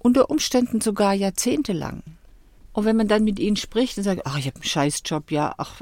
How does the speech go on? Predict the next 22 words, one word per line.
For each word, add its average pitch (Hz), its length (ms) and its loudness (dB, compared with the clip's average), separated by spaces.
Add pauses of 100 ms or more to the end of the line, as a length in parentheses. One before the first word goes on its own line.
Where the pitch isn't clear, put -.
aber 147 280 0
ich - 160 -2
verdiene 151 460 -4
halt 165 180 -4
mein 190 160 -2
Geld. 196 300 -4
Ich - 160 -10
krieg 170 180 -8 (160)
jeden 175 520 0
Monat 165 480 -4
regelmäßig 143 800 -4 (140)
das - 180 -2
Geld 135 340 -2
aufs - 180 -6
Konto. - 460 -6 (320)
Und 185 220 -6
das - 420 -6
ist - 260 -6
mir 175 120 -4
das - 240 -10
Wichtigste.“ - 560 -10 (420)
Aber 160 460 4